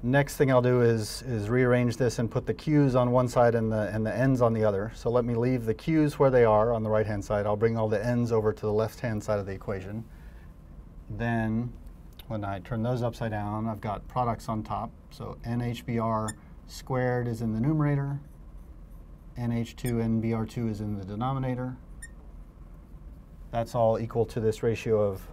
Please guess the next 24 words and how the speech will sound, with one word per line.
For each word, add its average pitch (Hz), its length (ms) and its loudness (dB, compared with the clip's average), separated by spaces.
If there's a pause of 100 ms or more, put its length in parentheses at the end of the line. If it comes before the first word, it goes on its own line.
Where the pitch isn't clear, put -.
(140)
partition 180 460 -2
functions, 131 640 -2 (920)
Q 143 280 2
H 131 220 -2
B 123 140 -2
R 113 420 0 (800)
squared 120 500 -2
in 117 140 2
the 113 60 2
numerator, 110 580 0 (640)
Q 131 240 -2
of 113 80 0
H 117 240 -2
two, 110 440 -2 (140)
Q 117 300 -4
of 104 160 -6
B 117 120 0
R 113 120 0
two 110 320 -4 (120)
in 110 120 -6
the 104 80 -6
denominator. 92 500 -12 (1400)
All 117 60 -4
right, - 180 -8